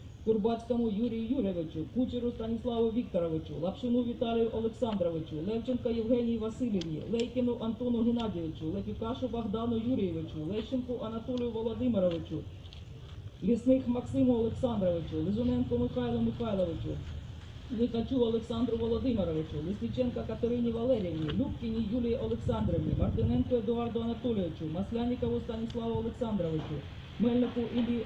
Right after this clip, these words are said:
Олександровичу, Мельникову Олексію Леонід-, Олексію Леонідовичу,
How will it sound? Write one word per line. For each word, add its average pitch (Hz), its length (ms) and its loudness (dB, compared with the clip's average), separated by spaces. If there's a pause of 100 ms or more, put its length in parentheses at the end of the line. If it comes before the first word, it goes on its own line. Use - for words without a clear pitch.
Олександровичу, 190 680 0 (120)
Мельникову 233 440 2 (140)
Олексію 233 460 2
Леонід-, 233 380 2 (100)
Олексію 240 460 0
Леонідовичу, 185 600 2